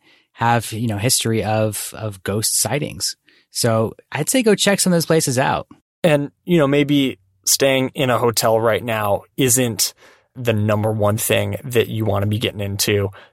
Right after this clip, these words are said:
Speaker 2: in the covid era, but remains as an option if you're down with mask wearing and trying to stay distant indoors. An outdoor option, though, if we wanna stick in the Portland area,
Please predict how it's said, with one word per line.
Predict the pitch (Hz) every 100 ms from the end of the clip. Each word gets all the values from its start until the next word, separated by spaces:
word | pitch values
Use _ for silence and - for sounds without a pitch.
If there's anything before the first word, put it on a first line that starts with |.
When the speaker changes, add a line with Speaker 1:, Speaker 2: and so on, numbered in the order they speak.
| -
Speaker 2:
in | 123 113 104
the | 127
covid | - 131 123 123
era, | 110 110 107 - _ _ _ _ _
but | 104 98 - -
remains | 135 131 143 139 123 -
as | 127 123
an | 127
option | 113 110 - 120 107 104 _ _ _
if | 135 110
you're | 117 117
down | 110 104 101 98 -
with | 107 95 -
mask | 135 107 101 - 110
wearing | 107 104 101 98 -
and | 104 92
trying | - 104
to | 95
stay | - 98
distant | 98 92 - - 95 - _ _ _ _ _
indoors. | 151 160 117 101 67 64 - - - - _ -
An | 143 135 -
outdoor | 175 208 214 185 139
option, | 98 104 101 - 92
though, | 87 73
if | - -
we |
wanna | 127 156
stick | - 180 175
in | 170
the |
Portland | 127 175 156 135 123
area, | 92 104 95 90 90